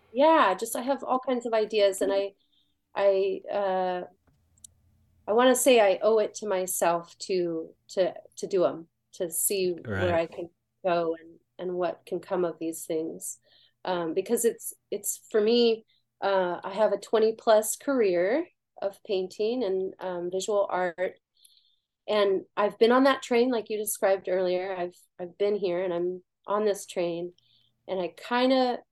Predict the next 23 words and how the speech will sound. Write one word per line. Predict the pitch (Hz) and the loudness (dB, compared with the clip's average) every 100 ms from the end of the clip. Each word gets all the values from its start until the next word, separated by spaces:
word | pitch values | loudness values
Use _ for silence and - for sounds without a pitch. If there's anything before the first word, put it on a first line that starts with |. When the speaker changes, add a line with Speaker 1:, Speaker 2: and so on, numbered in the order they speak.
| _ | _
Speaker 1:
wanna | 208 220 196 | -2 2 2
mix | 196 190 - | 2 -2 -2
it | 190 | -2
up | 175 190 - _ _ _ - | -2 -2 -8 _ _ _ -6
and, | 196 180 185 185 - _ _ _ | -2 -2 -2 -6 -14 _ _ _
and | 190 185 180 180 - _ _ _ _ _ - _ _ | -6 -2 -2 -2 -6 _ _ _ _ _ -20 _ _
stop | - - 233 220 214 | -10 -2 4 4 4
a | |
little | 214 196 190 | 0 2 2
bit | 180 180 - | 2 0 -4
and, | 190 185 180 180 180 _ _ _ _ _ - | -6 -4 -2 -4 -8 _ _ _ _ _ -10
um, | 180 175 170 170 175 _ _ _ _ _ _ _ _ _ _ _ _ _ _ _ _ _ _ _ _ _ _ _ _ _ 196 | -6 -4 -4 -6 -10 _ _ _ _ _ _ _ _ _ _ _ _ _ _ _ _ _ _ _ _ _ _ _ _ _ 2
bend | 240 247 | 4 4
reality | 233 269 381 262 156 139 _ _ _ _ _ | 4 6 6 6 4 -4 _ _ _ _ _
in | 101 127 139 | 2 6 6
that | 185 - | 4 4
way. | 156 - | 2 4
Speaker 2:
<laughs> | 143 - 165 208 | 0 2 2 4
Speaker 1:
You | 226 | 6
know, | 233 285 | 6 8
I, | - 247 | 6 4
I | - - 226 | 2 -2 0
wanna | 247 262 262 | 2 4 4